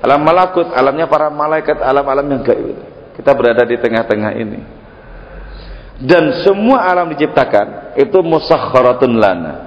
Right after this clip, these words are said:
ditundukkan kepada kita. Semuanya diciptakan, dibikin tunduk oleh Allah Ta'ala kepada kita.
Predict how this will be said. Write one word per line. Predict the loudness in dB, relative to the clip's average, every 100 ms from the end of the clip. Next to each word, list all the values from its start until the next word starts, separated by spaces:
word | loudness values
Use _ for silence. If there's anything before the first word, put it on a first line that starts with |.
| -18 -20 -10
ditundukkan | 0 0 2 2 2 2 0
kepada | 2 2 2 0
kita. | -2 0 -2 -2 -12 -18 -20 -20 -20 -20 -20 -20 _ _ -20 -10
Semuanya | -4 -2 0 -2
diciptakan, | -2 -2 -2 0 2 0 0 -14 -18 -20 -18
dibikin | -14 -2 2 2 2 0 2 2 0 2
tunduk | 0 2 4 2 0 -4
oleh | 0
Allah | 0 0 0
Ta'ala | 0 0
kepada | 0 0 2 2
kita. | 0 -4 -4